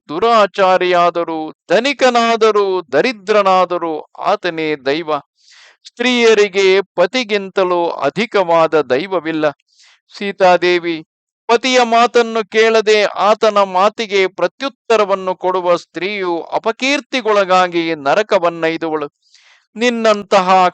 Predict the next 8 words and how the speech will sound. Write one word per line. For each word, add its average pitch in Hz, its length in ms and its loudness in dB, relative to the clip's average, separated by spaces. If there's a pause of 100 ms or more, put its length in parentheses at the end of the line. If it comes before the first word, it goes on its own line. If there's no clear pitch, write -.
ಕಲ್ಯಾಣ 208 600 2
ಗುಣಸಂಪತ್ತಿಯುಳ್ಳ 202 1200 -2
ಪತಿವ್ರತಾ 185 800 0
ಸ್ತ್ರೀಯು 170 540 -8 (540)
ಪತಿವ್ರತಾ 254 580 2
ಧರ್ಮದಿಂದ 202 800 0 (300)
ಪತಿ 220 380 -4
ಸಹಿತವಾಗಿ 202 1000 0